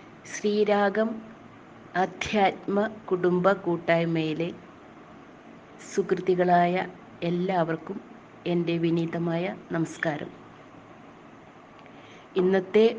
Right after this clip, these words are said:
പുരാണ കഥാമൃതത്തിൽ ഹൃദയ വൃന്ദാവനത്തെക്കുറിച്ചാണ് പറയുന്നത്. ഒരിക്കൽ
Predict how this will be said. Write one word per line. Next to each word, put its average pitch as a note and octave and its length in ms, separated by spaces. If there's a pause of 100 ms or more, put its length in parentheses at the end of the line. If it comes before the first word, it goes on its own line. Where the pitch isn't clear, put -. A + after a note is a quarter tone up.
(120)
പുരാണ F#3 440
കഥാമൃതത്തിൽ F3 1000 (1900)
ഹൃദയ F3 420
വൃന്ദാവനത്തെക്കുറിച്ചാണ് E3+ 1400 (200)
പറയുന്നത്. D#3+ 520 (3250)
ഒരിക്കൽ A#3 680